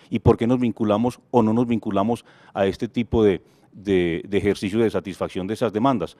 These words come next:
Yo, por ejemplo, veo con mis estudiantes de posgrados, eh, en la Escuela de Administración, que l-, la demanda que traen ellos hace que se confunda a la universidad con un centro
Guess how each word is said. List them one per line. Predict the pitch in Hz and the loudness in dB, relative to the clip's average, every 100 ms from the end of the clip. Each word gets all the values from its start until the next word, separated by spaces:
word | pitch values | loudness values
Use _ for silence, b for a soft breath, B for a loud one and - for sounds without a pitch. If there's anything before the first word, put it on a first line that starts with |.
| b b b | b b b
Yo, | 101 | 0
por | 143 123 | 0 0
ejemplo, | 104 120 127 | -2 -2 0
veo | 120 127 | 2 2
con | - 104 | -2 -4
mis | 92 | -4
estudiantes | 92 98 92 82 123 | -6 -4 -6 -4 -4
de | 113 | 0
posgrados, | 98 90 101 98 110 120 - b b b b b _ | -2 0 2 4 2 -2 -18 b b b b b _
eh, | 104 95 90 - | -2 0 0 -2
en | 98 | -4
la | 92 | -4
Escuela | - 101 110 | -2 2 4
de | 120 | 2
Administración, | 107 98 87 95 - 104 117 135 b b b b | 2 -4 -4 -6 0 0 0 -2 b b b b
que | - 104 104 | -2 -2 0
l-, | 104 101 107 | -2 -2 -4
la | 107 104 | 0 2
demanda | 101 101 104 110 131 - _ _ | 2 2 0 2 2 0 _ _
que | - | -8
traen | 104 101 113 131 | -4 -2 0 0
ellos | 127 123 127 - | -2 -2 -6 -4
hace | 123 123 131 | -2 -2 -2
que | - - 104 | -8 -6 -6
se | - 101 | -4 -8
confunda | - 98 92 - 156 160 156 156 b b b b | -4 -6 -6 -2 -2 0 -2 -4 b b b b
a | 107 | -2
la | 104 | 0
universidad | 104 104 101 104 113 139 147 | 0 0 -2 -2 2 2 0
con | - 110 | -4 -4
un | 104 | -4
centro | 101 143 135 - 147 | 0 0 0 0 -2